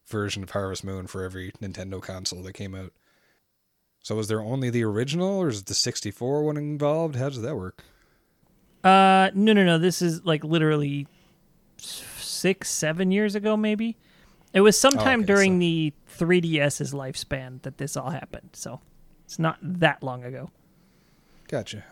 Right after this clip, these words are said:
Speaker 1: Okay, that makes sense. So they had, they already had established themselves, basically, and they're just like, "Okay, yeah, we gotta, we gotta churn this out some more."
Speaker 2: Yeah, I th-, I think most of the Harvest Moons anybody listening here or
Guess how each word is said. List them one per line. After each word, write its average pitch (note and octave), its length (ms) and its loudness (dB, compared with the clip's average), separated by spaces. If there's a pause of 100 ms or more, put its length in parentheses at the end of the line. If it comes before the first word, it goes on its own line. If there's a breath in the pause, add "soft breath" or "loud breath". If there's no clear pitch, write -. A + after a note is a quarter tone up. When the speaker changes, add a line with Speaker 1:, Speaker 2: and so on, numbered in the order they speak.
Speaker 1:
Okay, A#2 200 -8
that A#2+ 100 -8
makes G#2+ 180 -10
sense. - 440 -12
So F#2+ 300 -10 (440 soft breath)
they B2 140 0
had, A#2 260 0
they A#2+ 100 2
already A2+ 180 0
had G2+ 100 -4
established F#2+ 520 -6
themselves, F#2+ 400 -6
basically, F#2 560 -8
and F2+ 100 -14
they're F2+ 120 -12
just G2 180 -12
like, G2+ 160 -12
"Okay, G2+ 240 -6 (220)
yeah, F#2+ 140 -6
we F#2+ 120 -8
gotta, F#2 200 -6 (260)
we B2 80 -8
gotta G#2 160 -6
churn G2+ 240 -6
this F#2+ 120 -4
out G2 140 -8
some F#2+ 140 -10
more." F#2+ 240 -10 (640 soft breath)
Speaker 2:
Yeah, D3+ 320 -4
I A#3+ 140 10
th-, A#3 120 0
I A#3 80 8
think G#3+ 260 2
most F#3 460 6
of E3+ 140 2
the E3 100 2
Harvest D#3 380 0
Moons D3+ 320 0
anybody D3+ 640 -4 (380)
listening E3 560 2
here D#3 500 0
or D3 200 -4